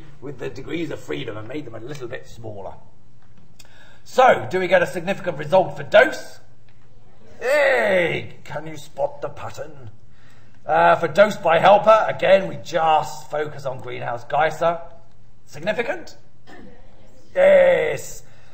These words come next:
Then treat by dose, again, we had a mortally test for treat by dose, so we have to, uh, that was significant, so we need to look at the greenhouse Geyser corrected row. And again,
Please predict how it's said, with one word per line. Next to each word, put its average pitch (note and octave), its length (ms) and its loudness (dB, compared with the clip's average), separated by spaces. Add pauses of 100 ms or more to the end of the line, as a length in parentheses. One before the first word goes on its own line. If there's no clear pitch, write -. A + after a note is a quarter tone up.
(140)
Then F3+ 200 6
treat A#3+ 280 -4
by F3+ 140 2
dose, G3 280 0
again, G#3+ 420 4
we F#3 120 -4
had E3+ 100 -2
a E3 80 0
mortally F3+ 460 -2
test F#3+ 260 -4
for C#3+ 80 -10
treat F3+ 320 -6
by D#3 160 2
dose, E3+ 320 2
so D#3 180 0
we D3+ 140 -6
have E3+ 280 -2
to, C#3+ 220 -2 (280)
uh, D#3+ 120 0
that F3+ 160 2
was D#3+ 140 -4
significant, G3 560 -4
so C#3+ 140 -4
we D3 100 -6
need E3+ 200 -6
to E3 100 -6
look D#3+ 160 -8
at - 80 -12
the B2+ 80 -8
greenhouse D#3 680 -6
Geyser D3 340 -2
corrected C3+ 520 -6
row. E3+ 500 0 (1400)
And D3 260 0
again, C#3 500 0